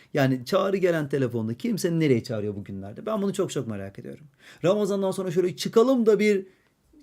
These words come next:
gidelim diyen arkadaşım her gün bunu yapıyor ve gerçekten her gün yaptıktan sonra, yani şu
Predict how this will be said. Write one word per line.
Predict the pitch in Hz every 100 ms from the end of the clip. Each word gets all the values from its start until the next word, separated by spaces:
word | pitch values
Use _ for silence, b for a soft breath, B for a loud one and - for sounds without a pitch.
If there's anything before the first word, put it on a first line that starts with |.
| -
gidelim | 135 175 190 202 175
diyen | 160 160
arkadaşım | 156 143 151 139 165
her | 117 185
gün | 185 160 139
bunu | 123
yapıyor | 113 104 160 170
ve | 165 160 B B -
gerçekten | 113 190 208 165 151
her | 143
gün | 139 135
yaptıktan | 131 127 139 131 165 170
sonra, | 139 131 117
yani | 120 139 120
şu | - - 190 135